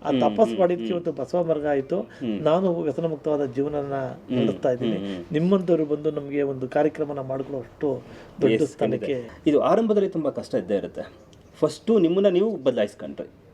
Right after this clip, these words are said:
Speaker 2: ಅಲ್ವಾ? ಅದಾದ್ಮೇಲೆ ಇಷ್ಟು ಜನಗಳ ಬದಲಾಯಿಸುವಂಥ ಕೆಲಸ ಇದ್ದಿಲ್ಲ, ಅದು ಮಹಾನ್ ಸಾಧಕನ ಕೈನಲ್ಲೇ ಮಾತ್ರ ಸಾಧ್ಯ, ಅದು ಬಸವರಾಜ್ ಕೈನಲ್ಲೇ ಸಾಧ್ಯ ಅಂತ ಒಪ್ಕೊಳ್ತೀರಾ ಇದನ್ನ?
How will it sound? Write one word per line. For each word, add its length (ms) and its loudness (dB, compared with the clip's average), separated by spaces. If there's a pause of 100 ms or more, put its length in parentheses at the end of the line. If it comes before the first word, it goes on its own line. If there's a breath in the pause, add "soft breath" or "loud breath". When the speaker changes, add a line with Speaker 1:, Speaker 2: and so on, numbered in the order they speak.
(180)
Speaker 2:
ಅಲ್ವಾ? 460 -4
ಅದಾದ್ಮೇಲೆ 420 4
ಇಷ್ಟು 200 -4
ಜನಗಳ 300 2
ಬದಲಾಯಿಸುವಂಥ 560 0
ಕೆಲಸ 340 -6
ಇದ್ದಿಲ್ಲ, 240 -6
ಅದು 320 -10
ಮಹಾನ್ 280 -2
ಸಾಧಕನ 460 0
ಕೈನಲ್ಲೇ 320 -2
ಮಾತ್ರ 260 0
ಸಾಧ್ಯ, 280 2
ಅದು 120 2
ಬಸವರಾಜ್ 420 2
ಕೈನಲ್ಲೇ 280 -4
ಸಾಧ್ಯ 280 -8
ಅಂತ 140 -14
ಒಪ್ಕೊಳ್ತೀರಾ 520 2
ಇದನ್ನ? 380 -14